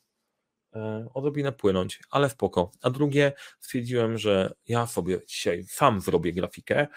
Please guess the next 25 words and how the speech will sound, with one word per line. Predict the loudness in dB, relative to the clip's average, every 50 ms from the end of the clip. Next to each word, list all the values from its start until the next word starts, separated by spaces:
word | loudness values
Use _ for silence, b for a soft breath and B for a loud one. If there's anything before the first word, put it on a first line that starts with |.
| B B B B _
do | 0 2
tego | 2 4 4 4 4
odcinka | 4 2 -2 -8 -6 -6 0 2 2 4
i | 4
to | 2
jest | 0 2
bardzo | 2 2 2 2
ciekawa, | -2 -6 -2 -2 0 4 4 6 6 6 4
bardzo | 2 0 0 0 -2
ciekawa | -4 -4 -4 -4 0 4 6 6
opcja. | 6 6 4 0 -2 0 0 0
<laughs> | -2
Możecie | -2 -4 -4 2 6 6 6
ocenić, | 6 6 4 4 4 4 0 -4
czy | -2 0
jest | 0 0 2 0
lepsza, | 0 2 2 0 0
czy | 2 0 -2
jest | -2 0
gorsza, | 0 0 0 0 -2 -4 -4 -6 B B B B B B B
e, | 4 4 6
bo | 6 4
będę | 2 2 2 4 4
wiedział, | 4 4 4 4 2 0
czy | -2 -4 -2 0 0 0 0 0 0 -2